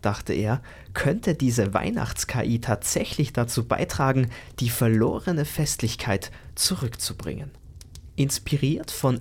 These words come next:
Elvins Enthüllungen über die Weihnachts-K I und angetrieben von der Sehnsucht nach festlicher Freude inmitten des geschäftigen Büroalltags,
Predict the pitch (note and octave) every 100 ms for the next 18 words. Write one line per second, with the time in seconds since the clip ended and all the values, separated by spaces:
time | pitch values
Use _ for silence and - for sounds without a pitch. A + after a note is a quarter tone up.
0 | - A#2+ F3+ D#3+ C#3+ B2+ A#2 D#3 G#3 D3+
1 | B2 A#2 A#2 A2 G#2 - E3+ C3+ - -
2 | B2+ A#2+ B2+ - - - - A#2 G2+ -
3 | B2+ D#3 - B2+ A#2 A2+ A#2 G#2+ G#2 G2+
4 | G#2+ A2+ D#3 C#3+ A2+ - G#2+ - - -
5 | - - A2+ A2+ - - D3 B2+ A2 A2
6 | G#2+ C3+ F3+ B2+ A2+ A2 - - - -
7 | - A#2 A2+ G#2+ A2 - A2+ A#2+ A2+ A#2